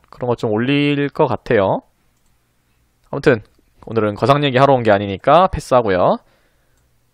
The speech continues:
그래서 결론이 뭐다? 나는 게임을 오래 하는 스타일이 아니다. 어,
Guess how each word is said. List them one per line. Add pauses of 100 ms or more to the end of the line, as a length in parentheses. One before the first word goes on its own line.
(480)
그래서
결론이
뭐다? (520)
나는 (220)
게임을
오래
하는
스타일이
아니다. (880)
어,